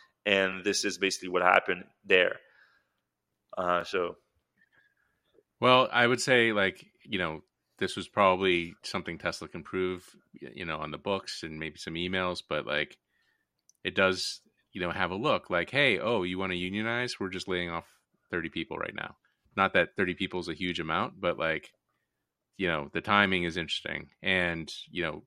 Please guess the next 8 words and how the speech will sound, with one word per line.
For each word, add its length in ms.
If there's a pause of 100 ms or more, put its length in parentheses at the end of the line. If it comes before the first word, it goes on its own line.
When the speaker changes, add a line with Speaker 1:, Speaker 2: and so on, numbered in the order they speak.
Speaker 2:
we 120
know 220
Tesla 320
hates 240
unions. 500 (560)
We 120
know, 400
in 380